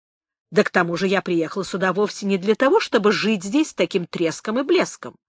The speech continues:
Что за сумасбродство? К чему нам столь многочисленная челядь? Нет, помимо Бертрана,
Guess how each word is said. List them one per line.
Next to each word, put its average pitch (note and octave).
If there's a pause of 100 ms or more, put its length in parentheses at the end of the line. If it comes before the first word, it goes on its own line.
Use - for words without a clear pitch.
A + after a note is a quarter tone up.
(600)
Что -
за E3+
сумасбродство? A#3 (640)
К -
чему B3
нам A4+
столь B3+
многочисленная A3
челядь? - (760)
Нет, B3+
помимо C4+
Бертрана, A3+